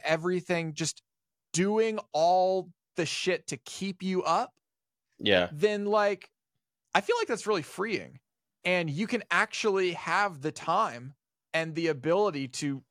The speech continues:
Speaker 1: literally compose great music and shit like that.
Speaker 2: Yeah.
Speaker 1: I think she's just
Speaker 2: Yeah.
Speaker 1: in a really good position, probably gonna be kept in a really good headspace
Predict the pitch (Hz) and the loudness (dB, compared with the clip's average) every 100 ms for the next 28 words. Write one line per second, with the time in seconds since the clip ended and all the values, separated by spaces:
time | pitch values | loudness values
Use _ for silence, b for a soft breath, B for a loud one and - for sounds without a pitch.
0 | 131 135 175 202 196 185 170 - 160 - | _ 0 2 4 2 2 -2 -4 -4 0
1 | 170 196 151 143 165 147 151 233 120 - | 2 2 0 0 0 0 -4 -4 -8 -12
2 | 113 113 - - 117 92 98 87 87 - | -14 -8 -8 -6 -10 -2 2 2 0 -8
3 | B B B B 160 226 208 - 202 175 | B B B B -2 -2 -2 -4 0 4
4 | 151 185 175 147 165 180 156 117 139 147 | 4 4 0 0 0 0 -2 -4 -2 -2
5 | 135 139 131 175 - 107 147 _ _ _ | -2 -6 -4 -8 -10 -14 -16 _ _ _
6 | - 170 190 196 185 175 170 - _ _ | 0 2 2 2 0 2 0 -2 _ _
7 | _ - 160 143 143 - - 226 - - | _ -4 -2 -2 -4 -8 -2 0 -2 -10
8 | 147 135 135 147 160 123 123 143 139 180 | -6 -6 0 0 0 -4 0 2 4 2
9 | - - 82 147 - | 0 -6 -4 -4 -6